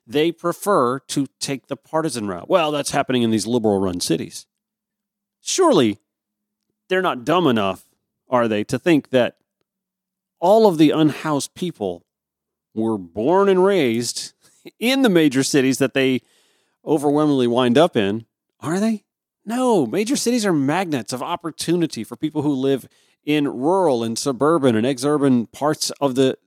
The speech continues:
state and rest of the nation that surrounds those cities. See, to me, this is just another one of these major issues that we as Americans have to grapple with, but we can't because one side of the aisle doesn't want to have a dialogue substantively. They'd rather turn this into a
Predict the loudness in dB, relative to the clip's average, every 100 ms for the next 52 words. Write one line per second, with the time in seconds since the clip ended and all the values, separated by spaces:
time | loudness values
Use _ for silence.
0 | _ _ _ _ _ -8 0 0 2 2
1 | 2 0 0 2 2 0 2 2 2 0
2 | 0 2 2 0 -4 0 2 4 4 4
3 | 4 4 4 4 2 0 -2 -4 -12 -12
4 | _ _ _ -6 -4 -2 0 0 -2 -4
5 | -6 -4 -4 -4 -2 0 0 2 0 0
6 | 0 0 0 -2 -2 0 0 0 2 0
7 | 2 0 0 0 0 0 0 0 0 -4
8 | -8 -4 0 2 2 2 0 -2 -4 -8
9 | -4 0 0 2 2 0 0 -2 0 -2
10 | -2 -2 -2 -4 -4 0 0 0 0 0
11 | -2 -2 -2 0 0 0 2 0 2 2
12 | 2 2 0 0 -6 -6 -4 -4 -4 -4
13 | -4 -4 -6 -8 -8 -8 -6 -6 -6 -6
14 | -4 -2 0 0 2 0 -2 -2 -2 -2
15 | -4 -2 0 0